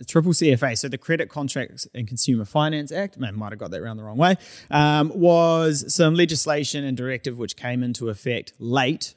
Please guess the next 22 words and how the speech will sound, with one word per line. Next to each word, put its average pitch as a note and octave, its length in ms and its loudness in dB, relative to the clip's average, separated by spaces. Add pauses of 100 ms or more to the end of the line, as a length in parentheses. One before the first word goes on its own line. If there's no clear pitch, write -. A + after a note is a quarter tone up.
(120)
um, A2+ 520 -8
at A#2 140 -12
the A2+ 100 -10
end A2 100 -10
of G#2+ 80 -14
last G#2 320 -4
year. A3+ 160 8 (380)
Um, B2+ 480 4
and D#3 280 2
what F#3 260 6
it G3 100 2
did F#3 120 0
was C#3+ 160 0
really E3+ 300 -2
put, D3 380 -2 (160)
um, A2+ 680 -8
some D3 220 2
restrictions, C#3+ 1120 -2 (240)
um, A2 680 -4
around A2+ 720 -2 (400)
how D#3+ 440 4
banks B2+ 680 -2